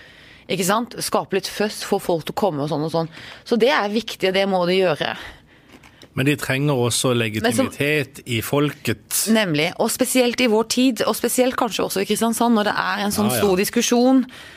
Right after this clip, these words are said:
Speaker 1: om, eh, kultur for fiffen og så videre, ref kunstsiloen.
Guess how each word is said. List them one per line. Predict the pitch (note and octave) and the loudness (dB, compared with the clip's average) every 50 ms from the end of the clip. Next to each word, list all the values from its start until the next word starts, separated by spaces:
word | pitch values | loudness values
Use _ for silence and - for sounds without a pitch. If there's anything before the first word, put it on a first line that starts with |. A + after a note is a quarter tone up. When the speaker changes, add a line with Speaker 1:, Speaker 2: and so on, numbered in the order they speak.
| - - - E2+ G2+ - | -8 -6 -4 -2 0 0
Speaker 1:
om, | F#3+ G3+ A3 A3+ A3 A3+ A3+ A3+ | 2 4 4 4 4 4 4 4
eh, | A3 A3 A3+ A3+ | 2 2 0 0
kultur | A3+ - A#3 G#3 - A3 G#3 F#3 | 0 0 0 0 0 0 0 0
for | - F3+ F3+ - | 0 -2 -4 -4
fiffen | G3 - - - F#3 G#3+ | -4 -4 -4 -4 -4 -4
og | - | -4
så | - E3+ | -2 -2
videre, | E3+ D#3+ F3 F#3+ F3+ E3+ D#3+ | 0 0 0 -2 -2 -2 -4
ref | E3 D#3 - - - - | -4 -4 -6 -10 -10 -6
kunstsiloen. | - E3 D#3 D#3+ - - - - - E3+ F#3+ D#3+ | -6 -6 -6 -4 -4 -4 -4 -2 -4 -4 -6 -8